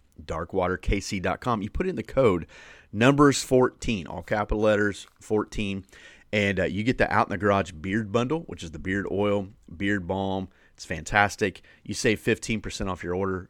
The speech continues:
You say, "Jared, I'm driving down the road in my truck," or, "I'm off for a while." I'm not gonna remember that.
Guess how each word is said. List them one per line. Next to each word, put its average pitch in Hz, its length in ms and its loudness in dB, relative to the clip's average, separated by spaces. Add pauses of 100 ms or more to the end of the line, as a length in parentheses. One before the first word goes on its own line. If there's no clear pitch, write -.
You 85 80 -18
say, 82 180 -8
"Jared, 92 240 -2
I'm 87 120 -8
driving 87 240 -2
down 87 100 -6
the 85 80 -8
road 90 160 -4
in 82 60 -10
my 78 80 -10
truck," 101 440 0
or, 80 140 -10
"I'm 76 260 -12
off 92 180 -8
for 90 120 -8
a - 20 -6
while." 82 140 -4
I'm 101 160 -6
not 82 160 -6
gonna 78 140 -10
remember 80 240 -8
that. 92 220 -2